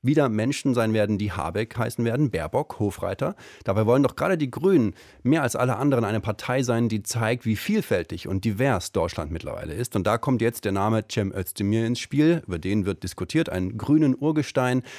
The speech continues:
aber eben auch ein Mann, der für vieles steht. Für einen Realo-Flügel, aber eben gleichzeitig auch ein Mann, der sich anatolischer Schwabe nennt und stolz darauf ist. Wir wollen über den Stand des Kabinetts sprechen und dafür haben wir Jagoda Marinic bei uns. Die ist Schriftstellerin und Kolumnistin. Schönen guten Abend.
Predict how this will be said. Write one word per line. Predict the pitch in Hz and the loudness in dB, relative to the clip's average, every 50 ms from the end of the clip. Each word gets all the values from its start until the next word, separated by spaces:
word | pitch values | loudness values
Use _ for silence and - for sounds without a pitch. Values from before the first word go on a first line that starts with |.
| - - - | -20 -20 -8
aber | - - 101 113 107 | -6 -2 0 0 0
eben | 110 117 120 117 | 2 0 0 2
auch | 101 110 120 - - | 2 2 0 0 -2
ein | - - 117 117 | -2 0 2 2
Mann, | 110 98 90 101 127 143 - - - - - | 2 2 2 0 -2 -2 -4 -8 -16 -6 -4
der | 131 127 | -2 -2
für | - 156 143 | 0 -2 -4
vieles | - - 233 214 143 - | -2 -2 0 0 0 -2
steht. | - - - 67 71 - | -4 -6 -8 -8 -8 -8
Für | - - 98 - | -6 -4 -4 -4
einen | - 85 80 | -4 -6 -8
Realo-Flügel, | 78 - 76 67 110 139 156 135 117 - - 135 123 139 110 | -6 -6 -6 -4 -2 0 0 0 -2 0 -2 0 2 2 2
aber | 110 110 117 | 2 2 0
eben | 117 123 127 | 0 0 0
gleichzeitig | 110 117 104 123 - - 156 147 - - | 2 0 0 0 -2 -4 -6 -4 -4 -4
auch | - 117 117 | -2 0 0
ein | 123 117 | 2 2
Mann, | 110 110 117 110 - - - - - | 2 0 0 -2 -6 -12 -20 -12 -6
der | - 101 98 | -4 -2 -2
sich | 110 107 - - - | -2 -4 -6 -6 -4
anatolischer | 110 110 107 107 - - 123 139 139 135 - - 123 117 - | -2 -2 -2 -4 -4 -2 -2 0 0 -2 0 0 0 0 -2
Schwabe | - - - - 95 101 117 117 123 | -4 -4 -2 0 0 0 0 0 0
nennt | 113 107 104 101 107 104 - - | 0 2 2 0 0 -2 -4 -4
und | - 104 101 92 - | -2 -2 -2 -2 -4
stolz | - - - - 123 123 120 - - | -12 -10 0 2 4 4 4 2 -2
darauf | - 80 69 - - - - | -6 -6 -6 -8 -10 -14 -16
ist. | - - - - - - - - - - - | -16 -16 -16 -16 -18 -20 -20 -20 -20 -8 -2
Wir | - 117 104 | 0 2 4
wollen | 120 139 151 175 175 | 4 6 6 4 2
über | - - 156 147 147 | 2 2 2 4 4
den | 135 139 139 135 - | 6 4 2 2 0
Stand | - - - - 156 170 - - | -4 -4 0 0 0 0 -2 -6
des | 131 - | -10 -4
Kabinetts | - 135 113 117 113 107 107 - - | -2 -2 2 2 2 2 0 -2 -6
sprechen | - - - 92 87 - - | -8 -4 -2 -2 -2 -2 -2
und | 92 87 87 | -2 0 2
dafür | 101 107 - - 123 104 | 0 0 0 0 0 2
haben | 101 104 104 104 98 | 2 2 2 2 2
wir | 95 | 2
Jagoda | 92 95 92 95 98 92 92 90 | 2 2 2 2 2 0 0 0
Marinic | 87 90 92 87 87 82 76 - - - | 0 0 -2 -2 -2 -4 -6 -8 -8 -6
bei | 90 | -4
uns. | 78 76 82 78 - - | -4 -4 -4 -6 -8 -8
Die | - 101 90 | -6 -6 -6
ist | 87 - - | -6 -6 -6
Schriftstellerin | - - 147 - - - 120 110 107 104 104 | -4 -4 -4 -4 0 0 2 2 2 2 0
und | 104 - 98 92 | 0 -2 -4 -2
Kolumnistin. | - 107 92 90 85 87 82 80 - - - - - | -2 0 0 0 0 -2 -2 -4 -6 -10 -12 -12 -4
Schönen | - 165 175 | -2 0 2
guten | 160 147 | 2 2
Abend. | 147 156 160 120 - - | 2 0 0 -2 -2 -4